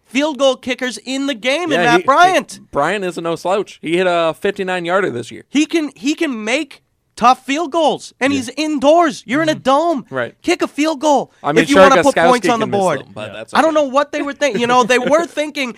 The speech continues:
Speaker 1: "Hey, we gotta go for the jugular here," but they
Speaker 3: Yep.
Speaker 1: were not smart about the way they
Speaker 4: A
Speaker 1: went
Speaker 4: field
Speaker 1: about it.
Speaker 4: go-, a field goal there would have been the
Speaker 1: It
Speaker 4: jugular
Speaker 1: would have
Speaker 4: because
Speaker 1: iced it.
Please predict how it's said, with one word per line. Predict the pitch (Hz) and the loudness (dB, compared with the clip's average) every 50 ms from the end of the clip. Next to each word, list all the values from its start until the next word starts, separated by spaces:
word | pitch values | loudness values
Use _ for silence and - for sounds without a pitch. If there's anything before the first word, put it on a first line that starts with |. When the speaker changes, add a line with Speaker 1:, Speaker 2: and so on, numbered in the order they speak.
| - _ | -14 _
Speaker 1:
"Hey, | - 254 269 | -2 0 0
we | 247 233 254 | 0 0 -4
gotta | 202 170 233 226 233 233 | -2 0 2 2 2 2
go | - 226 233 233 | 2 0 0 0
for | 226 - | 0 0
the | 214 208 | -2 -2
jugular | 180 151 208 220 240 202 226 214 214 202 | 0 0 0 0 0 0 -2 -2 -2 -2
here," | 180 185 180 180 | -2 -2 -4 -6
but | - 175 - | -6 -8 -4
they | 185 180 | -4 -4
Speaker 3:
Yep. | 190 214 226 220 | -2 -2 0 0
Speaker 1:
were | 226 262 277 | 2 2 2
not | 269 247 233 226 226 226 - | 0 0 0 0 -2 -4 -8
smart | - - - 190 196 196 208 202 | -14 -14 -10 -4 -2 0 2 2
about | 202 180 180 175 175 175 - - _ | 2 2 2 2 2 2 0 -4 _
the | 170 165 180 | -8 -4 -4
way | 175 165 175 185 190 | -2 0 0 0 0
they | 170 180 | 0 -2
Speaker 4:
A | 170 | -2
Speaker 1:
went | 170 170 160 | 0 0 0
Speaker 4:
field | 147 | 0
Speaker 1:
about | 151 143 135 131 123 | 2 0 0 0 0
it. | - | -2
Speaker 4:
go-, | - | -2
a | 196 180 | -2 -4
field | - _ - 220 262 285 269 208 | -4 _ -4 -2 -2 -2 -2 0
goal | 180 196 185 170 | 0 2 2 2
there | 156 135 175 175 175 | 0 0 0 0 0
would | 156 127 120 175 247 254 180 | 0 -2 0 2 2 2 4
have | 185 214 202 151 | 2 0 0 0
been | 139 202 208 202 | -2 -4 -2 -2
the | 190 | -4
Speaker 1:
It | 156 | -4
Speaker 4:
jugular | 120 165 196 226 214 247 190 143 | -2 -2 -2 -2 -2 -2 0 0
Speaker 1:
would | 220 220 | 2 2
have | 220 202 | 2 4
Speaker 4:
because | - 208 214 220 | 4 4 2 2
Speaker 1:
iced | 208 - - | 0 -4 -8
it. | 151 98 - - _ | -10 -10 -12 -18 _